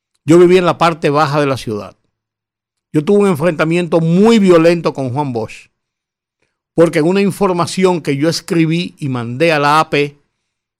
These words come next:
cuyo lead decía, la, en la introducción de la información decía,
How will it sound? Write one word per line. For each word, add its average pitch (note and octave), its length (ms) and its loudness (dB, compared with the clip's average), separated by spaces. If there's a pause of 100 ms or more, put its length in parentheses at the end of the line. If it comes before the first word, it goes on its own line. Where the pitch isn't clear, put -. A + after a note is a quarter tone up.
cuyo C3 280 0
lead D3 220 -2
decía, D#3+ 540 -2
la, B2 460 -6
en A2+ 120 -6
la A#2+ 40 -8
introducción A#2+ 460 -10
de D3 60 -6
la D#3 60 -8
información D#3 440 -6
decía, D#3 400 -4